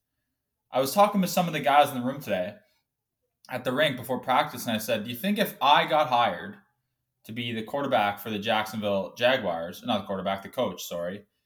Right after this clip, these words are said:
"if I could do a better job than Urban Meyer, like, you think I could last longer than him?" I said, "Hundred percent I could. Hundred percent, because this is all you have to do. You just delegate. Be a good guy and you delegate." I don't know shit about football, really.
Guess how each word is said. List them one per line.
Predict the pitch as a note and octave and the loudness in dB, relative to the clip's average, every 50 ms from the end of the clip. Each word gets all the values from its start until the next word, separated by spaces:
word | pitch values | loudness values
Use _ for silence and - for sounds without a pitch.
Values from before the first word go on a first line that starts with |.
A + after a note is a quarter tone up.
| _ _ _ _ _ _ _ _ _ _ _ _ _ - | _ _ _ _ _ _ _ _ _ _ _ _ _ -6
"if | D3 C#3+ C#3 | -4 0 2
I | D3+ C3+ | 2 2
could | C3 C#3 C3 | 2 0 -2
do | C3+ C3+ | 0 0
a | B2 G#2+ | 2 4
better | A2+ A2+ A#2+ A#2+ | 4 4 4 2
job | G#2+ G#2 G2+ G2 G#2+ G#2+ | 2 2 2 2 2 0
than | G#2+ G#2+ | 0 -2
Urban | G#2+ A2 A2+ A2 | -2 -2 0 0
Meyer, | A2 A2+ A#2+ B2 A2+ | 2 2 4 4 4
like, | G2+ G2 G2 - | 2 0 -2 -4
you | - | -10
think | - C#3 C3+ | -10 -4 -4
I | C3 | -2
could | B2 B2+ A2+ G2+ | -2 -2 -2 0
last | G2+ G#2 G#2+ A2 A2+ - - | 2 4 4 2 2 0 -2
longer | G#2+ G#2 B2+ C#3 C3+ | 0 0 0 0 -2
than | G#2+ G2 | -4 -4
him?" | F#2+ F#2+ | -2 -4
I | G2 | -4
said, | G2 - C#3 C#3 C3 | -4 -2 -2 -2 -2
"Hundred | - - F#3 G3 G#3 G#3+ G#3+ | -2 -2 0 0 0 0 -2
percent | - F#3+ - - - A3+ B3 D#4 F4 | -6 -8 -8 -6 -4 -4 -2 -2 -2
I | G3+ B2 | -2 -2
could. | - - - - - - _ _ _ _ _ _ _ _ _ _ _ _ _ _ _ _ | -4 -6 -8 -8 -10 -12 _ _ _ _ _ _ _ _ _ _ _ _ _ _ _ _
Hundred | _ - C4+ C#4+ D4+ D4+ - | _ -4 -2 0 0 -2 -2
percent, | - D4 - - C#4+ C#4+ D#4 C#4 - - - | -2 -4 -4 -2 0 0 0 0 0 -2 -6
because | E3+ D#3+ G3+ G3+ F#3 D#3+ | -8 -2 0 0 0 0
this | D#3+ B3 C4 | -2 -2 0
is | - | 2
all | C#4 B3 B3 | 4 4 4
you | A#3+ | 4
have | A#3+ A#3+ A#3+ | 2 0 -2
to | A#3 | -2
do. | F3+ G#3+ C4+ C#4 G3+ - | -4 -4 -2 -2 -2 -4
You | - | -6
just | - F3+ A3+ - - | -6 -6 -4 -2 0
delegate. | - D3+ G3+ A3 F#3 D3 A#2 - - - - _ _ _ _ _ _ _ _ _ _ _ | 4 4 4 4 4 0 -4 -6 -8 -16 -20 _ _ _ _ _ _ _ _ _ _ _
Be | - D#3+ G3+ | -2 0 0
a | G3+ | 0
good | G3+ C4+ G#3+ F#3 | 2 0 2 2
guy | C3+ A2 A2 C3+ | 4 4 4 4
and | E3+ F3+ | 2 2
you | F#3 F3 | 0 2
delegate." | D#3 F3 G#3+ A#3+ A3 - A#2 - F#2+ - | 4 4 4 4 4 2 -2 -4 -4 0
I | - E3 | 0 2
don't | A3+ B3 B3+ | 4 4 4
know | B3 G3 D#3+ | 4 4 2
shit | - - - - A2 G#2+ G#2 | 0 -6 -8 -6 -6 -4 -4
about | G2 G2 G#2 G2 - - | -2 -4 -4 -4 -6 -8
football, | - G2 - - B2 B2 B2 | -10 -10 -4 0 2 2 2
really. | A2+ G#2 G#2+ A#2 C#3+ F3+ A#3 B3 _ | 2 0 -4 -4 -4 -6 -6 -8 _